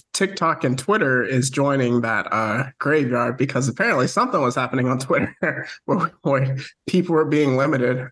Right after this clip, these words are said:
I, I don't understand it, but, uh, with that, for my individual author pages, you can catch me at Metri underscore dash, uh, on my Instagram,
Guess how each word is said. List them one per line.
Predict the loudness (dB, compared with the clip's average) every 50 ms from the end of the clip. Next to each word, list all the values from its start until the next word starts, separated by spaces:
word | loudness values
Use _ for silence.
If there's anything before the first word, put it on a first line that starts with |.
| _ -8
I, | -6 -6 -4 -4 -2
I | -2
don't | 0 0 2
understand | 2 2 0 0 0 -2 0 0 0 0
it, | 0 -2 -2
but, | -2 -2 -4 -4 -6 -10 -16 -18 -18 -20 -14 -6 -2
uh, | 0 0 2 2 2 0 0 -2 -4 -2
with | 0 0 0 -2
that, | -4 -4 -4 -4 -2 -4 -4 -2
for | -2 0
my | 0 0 0
individual | 0 0 0 0 0 0 0 0 0
author | 0 0 0 0 -2
pages, | -4 -2 -2 -2 -2 0 0 -2 -2 0
you | -2 -2
can | 0 0 -2
catch | 0 -2 -4 -4 -2 -2
me | -2 -2 -4 -6
at | -6 -4 -4 -4 -6 -10 -14 -14 -6 -2
Metri | -2 -2 0 0 -2 0
underscore | 0 -2 -2 -2 -2 -2 -4 -4
dash, | -2 -2 -2 -2 -2 -2 -2 -2 -4 -4 -6 _ _ -6
uh, | -4 -2 -2 -2 -2 -2
on | -2 -2 -2
my | -2 -4 -4
Instagram, | -2 -4 -2 -2 -2 -2 0 0 0 0 -2 -4 -8